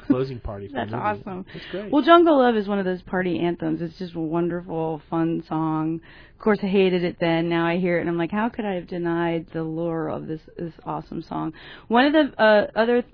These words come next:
Speaker 2: uh, little subplots of the movie is that Prince, uh, you know, until he has this big transformation at the end. I'm sorry, he's not Prince in the movie. He's the kid. And there is that part where I was telling you where he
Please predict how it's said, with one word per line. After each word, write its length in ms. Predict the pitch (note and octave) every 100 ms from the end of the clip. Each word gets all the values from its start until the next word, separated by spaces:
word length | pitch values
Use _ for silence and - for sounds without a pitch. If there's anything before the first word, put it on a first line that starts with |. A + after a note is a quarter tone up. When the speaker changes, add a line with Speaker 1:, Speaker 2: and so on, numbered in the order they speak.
| -
Speaker 2:
uh, 160 | F3+
little 240 | F#3 G#3+ A3
subplots 480 | G#3+ G3+ F#3+ F#3 G3
of 80 | F#3
the 80 |
movie 320 | F#3 F3+ F3+ E3
is 140 | F3+
that 340 | F3+ F3+ F3 - - - - -
Prince, 420 | B3 A#3 A3+ A3+ - -
uh, 220 | A3 G3+
you 100 | -
know, 120 | B3 G3+
until 380 | G3 - A3+
he 120 | A3+ G#3
has 300 | F#3 F3+ F3
this 120 | -
big 180 | F#3+ F3
transformation 720 | - F3+ - F#3+ G3 F#3+ G3+
at 100 | F#3
the 100 | F#3+
end. 120 | F3
I'm 80 | F#3+
sorry, 240 | F#3+ A#3 G3
he's 80 | G3
not 180 | G3+
Prince 260 | - F#3+ E3
in 60 | F3
the 120 | F3
movie. 160 | E3+
He's 160 | E3+ D#3+
the 160 | F3+ F3+
kid. 460 | G3+ G3+ F3+ F#3 - - - - -
And 140 | A#3+
there 100 | A#3
is 120 | C4+
that 180 | C4+ A3
part 220 | C4 A3+
where 80 | G3+
I 40 | G3+
was 100 | -
telling 240 | C4+ A#3+
you 100 | G3+
where 120 | F#3
he 360 | G#3 A3 G3+